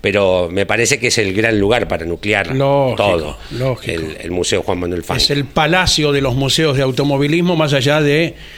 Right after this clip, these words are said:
Speaker 2: la admiración que tenemos por quienes a cada ídolo, eh, también le rinden tributo.
Speaker 1: Ah, mira, esto lo sube Lavari. Esto me parece que fue año dos mil tres.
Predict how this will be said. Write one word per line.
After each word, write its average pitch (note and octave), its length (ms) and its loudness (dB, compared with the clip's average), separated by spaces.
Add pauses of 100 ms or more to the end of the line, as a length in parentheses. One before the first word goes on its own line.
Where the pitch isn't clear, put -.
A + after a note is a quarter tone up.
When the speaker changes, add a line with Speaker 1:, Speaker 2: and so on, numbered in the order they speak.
(140)
Speaker 2:
la C#3 140 0
admiración C3+ 600 2
que C#3+ 120 0
tenemos D3 380 0
por B2+ 220 0
quienes C#3 420 0 (360)
a A#2+ 160 -2
cada D#3 300 2
ídolo, D#3 580 2
eh, C#3 160 0
también C#3 400 0
le B2+ 80 0
rinden C3 320 0
tributo. C3 680 0
Speaker 1:
Ah, D3 140 -4
mira, D3+ 160 0
esto G#3 260 -4
lo D#3+ 80 -2
sube E3+ 240 0
Lavari. G#2+ 600 0 (560)
Esto A#3 260 -2
me C#3+ 200 2
parece F3+ 320 0
que C3 100 0
fue D#3 300 0
año D3+ 260 0
dos B2+ 180 0
mil C3+ 280 0
tres. - 540 -2